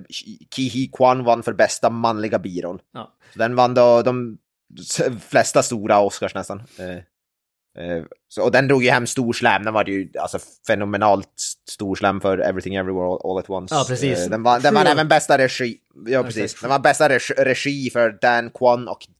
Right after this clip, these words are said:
Speaker 1: Daniel Scheinert. Det är en duo som regisserar.
Speaker 2: Precis.
Speaker 1: Eh.
Speaker 2: Ja, sju, sju vinster och, eh, elva nomineringar tror jag att det var.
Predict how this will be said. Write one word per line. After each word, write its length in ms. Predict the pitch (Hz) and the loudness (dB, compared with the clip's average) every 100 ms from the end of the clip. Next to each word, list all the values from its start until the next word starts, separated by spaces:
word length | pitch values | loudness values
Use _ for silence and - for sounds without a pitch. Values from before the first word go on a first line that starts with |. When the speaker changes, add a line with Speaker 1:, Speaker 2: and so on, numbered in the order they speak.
| - | 0
Speaker 1:
Daniel 300 | 107 107 104 | 0 2 -2
Scheinert. 680 | - - - 120 113 123 - _ _ - | -6 -8 -2 0 2 0 -4 _ _ -6
Det 80 | 107 | 0
är 40 | 104 | 0
en 160 | 110 | -2
duo 320 | 107 107 117 - | -8 -4 -4 -6
som 120 | 101 | -10
regisserar. 320 | 98 101 104 _ _ _ _ _ _ _ _ _ _ _ _ _ | -10 -10 -12 _ _ _ _ _ _ _ _ _ _ _ _ _
Speaker 2:
Precis. 440 | 131 107 123 117 104 | -8 -6 -6 -6 -2
Speaker 1:
Eh. 220 | 110 104 | 2 4
Speaker 2:
Ja, 200 | 139 139 | 4 4
sju, 280 | 196 196 147 | 4 4 4
sju 300 | 208 196 170 | 4 4 4
vinster 580 | 185 160 147 165 156 | 4 2 0 2 4
och, 400 | 151 139 - - | 4 2 -2 -4
eh, 240 | 151 139 151 | -4 0 0
elva 240 | 139 135 | 0 0
nomineringar 640 | 135 127 123 127 113 107 98 | -2 -4 -4 -4 -4 -6 -8
tror 120 | 101 | -10
jag 40 | |
att 60 | 95 | -10
det 60 | 95 | -8
var. 280 | 95 95 | -6 -8